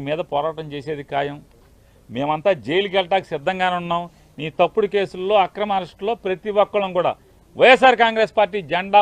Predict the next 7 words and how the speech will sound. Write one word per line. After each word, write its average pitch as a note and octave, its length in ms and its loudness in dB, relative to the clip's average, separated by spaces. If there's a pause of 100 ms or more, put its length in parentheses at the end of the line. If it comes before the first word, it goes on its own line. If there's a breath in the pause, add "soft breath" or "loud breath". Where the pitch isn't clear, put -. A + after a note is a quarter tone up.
(140)
మోసే F#3+ 300 -4 (100)
ప్రతి F#3 220 -6 (160)
చిన్న G3 200 -6 (120)
కార్యకర్త F3+ 400 -2 (100)
దగ్గర E3+ 220 -10
నుంచి D#3+ 200 -14
కూడా F#3+ 140 -4